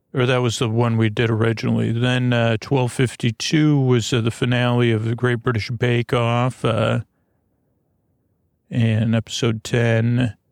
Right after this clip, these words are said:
Uh, then, uh, Multiplex five, uh, Tiki Transistor Hut. That was a good one.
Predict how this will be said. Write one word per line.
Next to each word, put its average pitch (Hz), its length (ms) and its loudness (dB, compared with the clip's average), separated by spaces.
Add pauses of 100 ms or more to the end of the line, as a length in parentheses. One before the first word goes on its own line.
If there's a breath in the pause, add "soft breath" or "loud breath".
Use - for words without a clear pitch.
(1120)
Uh, 117 220 0
then, 113 580 0
uh, 110 280 2
Multiplex 117 800 -2
five, 117 840 -2
uh, 113 360 2
Tiki 120 340 -2
Transistor 117 840 0
Hut. 117 260 0
That 120 100 2
was 113 160 0
a 120 60 -2
good 113 240 2
one. 113 520 2